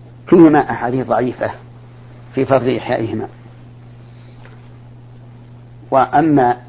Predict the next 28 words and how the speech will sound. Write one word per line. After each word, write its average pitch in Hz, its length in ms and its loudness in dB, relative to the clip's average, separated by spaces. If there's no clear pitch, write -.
من 123 140 -2
فعل 135 240 -4
الرسول 120 340 -4
صلى 113 200 -6
الله 113 300 -4
عليه 110 200 -6
وسلم 120 360 -8
فلم 139 280 -2
يكن 127 180 -8
يفعل 120 320 -8
ذلك، 104 300 -10
لم 160 180 0
يكن 131 220 -2
يحيي 117 220 -8
الليل، 107 200 -6
وما 151 260 4
قام 147 260 4
الليل 131 280 -2
كله 127 480 -4
إلا 135 240 -2
في 131 180 -8
لي-، 127 220 -2
في 143 120 -2
ليالي 127 300 0
العشر 123 320 -4
الأخيرة 131 420 -2
من 117 100 -2
رمضان، 113 440 -2